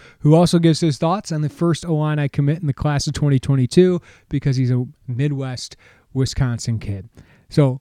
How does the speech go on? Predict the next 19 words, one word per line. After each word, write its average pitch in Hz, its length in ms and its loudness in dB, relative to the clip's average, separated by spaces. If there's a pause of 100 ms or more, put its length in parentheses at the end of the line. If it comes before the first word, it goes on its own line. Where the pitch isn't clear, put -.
without 175 280 4
further 160 280 0
delay, 139 360 -2
coming 160 260 0
up 147 100 -2
next, 139 340 -4
Alan 156 400 0
True, 139 460 2
our 131 160 0
twenty-four 180 480 2
seven 139 300 -2
Sports 143 420 -2
national 147 480 -2
recruiting 139 340 0
analyst 135 380 0 (300)
based 147 320 4
in 143 100 -4
the 131 60 -4
Midwest. 127 560 -2